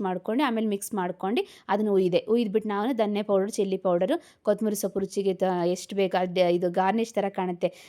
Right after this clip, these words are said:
ಮೇಲ್ಗಡೆ ಗ್ರೀನ್ ಗ್ರೀನ್ ಥರ ಇದ್ರೆ ಅದಕ್ಕೆ ಚೆನ್ನಾಗಿರುತ್ತೆ. ನನ್ನ ಮಕ್ಳಿಗೆ ಮಾಡಿದೆ ಇವಾಗ, ಮಾಡ್ಬಿಟ್ಟು ನನ್ನ ಮಕ್ಳಿಗೆಲ್ಲ ತಿನ್ನಿಸಿ ಕಳಿಸ್ಬಿಟ್ಟೆ.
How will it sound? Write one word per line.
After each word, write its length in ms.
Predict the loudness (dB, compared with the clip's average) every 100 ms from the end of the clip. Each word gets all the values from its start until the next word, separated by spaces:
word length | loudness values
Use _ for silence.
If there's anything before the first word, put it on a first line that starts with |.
| -8
ಮೇಲ್ಗಡೆ 360 | 0 2 4 2
ಗ್ರೀನ್ 220 | 2 2 0
ಗ್ರೀನ್ 200 | -2 -2
ಥರ 120 | -4
ಇದ್ರೆ 220 | -2 -2
ಅದಕ್ಕೆ 240 | -2 -2 -4
ಚೆನ್ನಾಗಿರುತ್ತೆ. 600 | -4 -4 -2 -4 -2 -4 -4 -12
ನನ್ನ 140 | -4 0
ಮಕ್ಳಿಗೆ 360 | 0 2 2 2
ಮಾಡಿದೆ 320 | 2 0 0 0
ಇವಾಗ, 140 | 2 0
ಮಾಡ್ಬಿಟ್ಟು 400 | 0 0 -2 0
ನನ್ನ 120 | 0
ಮಕ್ಳಿಗೆಲ್ಲ 360 | 0 0 -2 0
ತಿನ್ನಿಸಿ 380 | -2 -2 -2 0
ಕಳಿಸ್ಬಿಟ್ಟೆ. 560 | 0 0 -2 -2 2